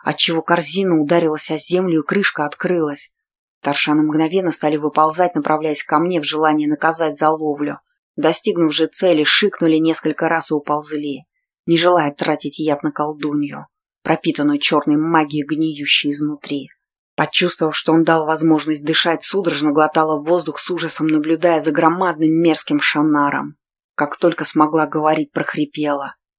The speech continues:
«Не убивай, я... я...» «Ты сделаешь то, что я скажу.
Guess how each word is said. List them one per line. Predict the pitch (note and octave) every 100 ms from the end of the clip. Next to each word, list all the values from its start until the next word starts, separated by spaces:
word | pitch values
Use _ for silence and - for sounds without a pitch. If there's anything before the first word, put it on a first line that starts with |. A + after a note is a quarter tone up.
| _ _ _ _ _ _ _
«Не | E3 E3+ F3+
убивай, | F3 F3+ F3 F#3+ E3+ D#3+
я... | D#3 D#3 F#3 E3 - _ _
я...» | E3+ D#3 F3 F3+ - _ _ _ _ _ _ _ _ _ _ _
«Ты | F#3+ G3 F3+
сделаешь | F3 A3 F#3 E3 D#3+ -
то, | - F#3
что | E3+ - D#3
я | D3+
скажу. | D3 - D#3+ D#3 D#3 D#3 C3+